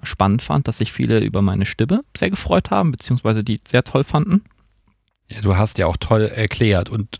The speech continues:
Speaker 2: deutlich und ordentlich. Also das konnte man einfach gut hören, fand ich auch.
Speaker 1: Mhm, danke. Ja, genau, das hab ich immer wieder als Rückmeldung bekommen. Das war sehr, das, das baut Selbstvertrauen auf. Das war da-,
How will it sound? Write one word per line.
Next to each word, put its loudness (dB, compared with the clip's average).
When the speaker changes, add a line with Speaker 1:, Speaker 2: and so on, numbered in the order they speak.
Speaker 2:
deutlich 0
und -2
ordentlich. 0
Also 4
das 0
konnte 2
man 2
einfach 0
gut -2
hören, 4
fand -2
ich -4
auch. 4
Speaker 1:
Mhm, -2
danke. 0
Ja, 4
genau, 4
das -4
hab 2
ich -8
immer 2
wieder 2
als -2
Rückmeldung 2
bekommen. 0
Das -6
war -2
sehr, 0
das, -2
das -2
baut 0
Selbstvertrauen -6
auf. -6
Das -8
war -4
da-, -2